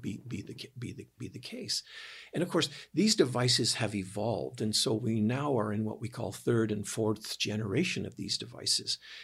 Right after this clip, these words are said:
And the third generation devices allow individuals to fill their own tank, to make their own solutions, and to crank up the heat at which this solution is, is, is, uh, boiled or vaporized. Um,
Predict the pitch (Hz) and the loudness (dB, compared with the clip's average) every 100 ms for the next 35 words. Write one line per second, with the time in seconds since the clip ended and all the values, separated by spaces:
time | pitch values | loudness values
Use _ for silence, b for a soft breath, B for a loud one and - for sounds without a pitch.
0 | b 123 123 123 226 202 135 113 104 - | b 0 2 6 4 4 4 4 2 2
1 | 107 101 101 104 107 101 107 107 110 107 | -4 -4 -2 0 2 0 -4 -4 -2 -2
2 | 110 113 117 107 - 113 - 107 101 98 | 0 -2 -2 -4 -4 -4 0 0 0 -2
3 | - 101 95 - 123 - - - _ _ | -4 -6 -6 -4 -2 -2 -6 -14 _ _
4 | _ - _ 107 104 120 - 98 101 98 | _ -20 _ 0 0 0 0 -2 -2 -2
5 | - 92 104 - 127 180 - b b b | -2 -2 -4 -4 -4 -4 -6 b b b
6 | b 113 117 - - - 135 165 160 127 | b 0 0 -4 -10 -2 0 0 0 -6
7 | - - 101 - 160 143 - _ - 113 | -6 -8 -6 -2 -2 -2 -12 _ -6 -2
8 | - 107 - - 107 104 - - 107 107 | -2 0 0 0 -2 -4 -6 -6 -6 -2
9 | 110 - - _ _ _ - 82 - - | 0 0 -4 _ _ _ -12 -4 -4 -4
10 | - 120 110 - - - - _ 107 107 | -12 -14 -6 -6 -6 -10 -18 _ -2 -2
11 | - 92 95 90 110 - - - - - | -2 -4 -6 -4 -4 -4 -6 -8 -6 -4
12 | - B B B B B - 113 110 | -4 B B B B B -6 -2 -2